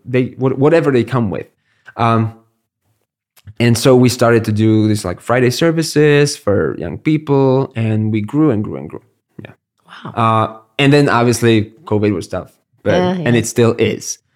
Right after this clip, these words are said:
Speaker 2: Yes.
Speaker 1: Uh, but now we, because we have a kid, uh,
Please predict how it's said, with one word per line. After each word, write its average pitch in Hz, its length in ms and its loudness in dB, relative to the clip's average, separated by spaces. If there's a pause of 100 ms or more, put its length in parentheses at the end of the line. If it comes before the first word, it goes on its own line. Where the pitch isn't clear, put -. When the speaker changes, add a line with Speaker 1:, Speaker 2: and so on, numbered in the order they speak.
Speaker 2:
Yes. 156 280 -12
Speaker 1:
Uh, 101 260 -4 (180)
but 110 300 2
now 117 340 2
we, 110 560 0 (480)
because 110 240 0
we 110 80 2
have 104 160 0
a 92 60 -2
kid, 110 480 -2 (500)
uh, 73 360 -8